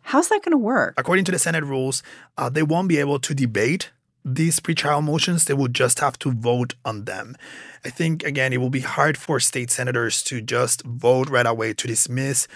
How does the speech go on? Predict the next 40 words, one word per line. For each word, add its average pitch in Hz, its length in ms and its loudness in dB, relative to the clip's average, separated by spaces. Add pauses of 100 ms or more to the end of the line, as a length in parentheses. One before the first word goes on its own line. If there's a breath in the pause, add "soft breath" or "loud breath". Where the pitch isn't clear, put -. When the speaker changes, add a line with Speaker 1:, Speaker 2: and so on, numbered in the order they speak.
(260 loud breath)
Speaker 2:
this, 123 580 2 (140)
um, 117 540 -8 (400)
this, 123 560 0
these 120 440 -4
articles 123 380 0
of 120 100 -6
impeachment. 127 480 -4 (320 loud breath)
I 170 60 -2
mean, 190 80 4
at 180 80 2
the 175 60 2
end 190 80 4
of 202 60 2
the 185 80 2
day, 151 160 6
this 135 200 0
is - 80 0
a 151 60 -2
political 123 480 0
trial. 92 480 -4 (180)
This 131 140 0
is 151 80 0
not 170 160 2
a 170 60 2
criminal 127 300 -4
trial. 98 460 -4 (460)
You 123 100 -2
know, 131 140 0
this 139 180 -2
is 143 100 0
a 135 80 0
political 123 720 -2
trial. 107 640 -2 (480 loud breath)
And 139 120 0
if 139 60 -2
the 143 100 4
Senate 190 440 2
were 156 220 2
to 143 140 -4
dismiss 160 580 2